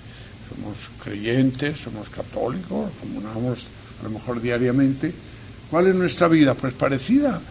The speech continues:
a la que fue la familia de Betania.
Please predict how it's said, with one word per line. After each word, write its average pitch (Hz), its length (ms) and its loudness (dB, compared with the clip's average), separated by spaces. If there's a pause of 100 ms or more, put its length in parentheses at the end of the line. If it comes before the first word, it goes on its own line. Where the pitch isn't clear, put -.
(280)
a 120 120 4
la 131 180 6
que 127 120 2
fue 139 400 2 (560)
la 113 120 0
familia 127 500 2
de 120 100 0
Betania. 120 680 -2